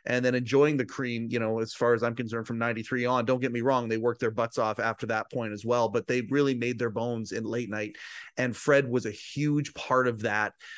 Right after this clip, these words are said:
Um, a lot of the remotes that Dave did. And I mean, he talks about how they are like a choose your own adventure,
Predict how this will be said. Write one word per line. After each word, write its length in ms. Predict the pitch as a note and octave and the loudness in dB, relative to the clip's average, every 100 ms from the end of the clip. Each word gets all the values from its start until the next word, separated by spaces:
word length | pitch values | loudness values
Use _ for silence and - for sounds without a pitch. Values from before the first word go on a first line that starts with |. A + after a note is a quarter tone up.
| - - | -16 -4
Um, 460 | A2+ A2+ A2 G#2+ G#2+ - _ _ _ _ - | 2 4 4 0 -6 -14 _ _ _ _ 2
a 40 | |
lot 280 | E3+ D3+ D3+ | 4 6 4
of 40 | C#3+ | 4
the 60 | |
remotes 520 | C#3 B2+ B2+ B2+ A#2+ | 2 2 2 0 -2
that 240 | - A#2+ A#2+ | -4 -4 -2
Dave 340 | B2 A2+ G#2+ | 0 0 -2
did. 260 | G#2 G2+ G#2 | -2 -2 -2
And 160 | A#2 | -2
I 20 | A#2+ | 0
mean, 180 | B2+ | 0
he 140 | C3 C3+ | 2 0
talks 360 | C#3 D#3 E3 | 2 2 2
about 200 | C3+ B2 | 2 2
how 140 | C3+ B2 | 2 2
they 140 | A#2+ | 4
are 160 | B2+ C3+ | 4 4
like 160 | B2 | 2
a 20 | A#2+ | -4
choose 320 | - C3+ A2+ | -4 -2 0
your 140 | B2 | 0
own 100 | B2 | 0
adventure, 640 | A2+ G#2+ A#2 A#2 A#2 G#2 | -2 -2 -2 0 0 0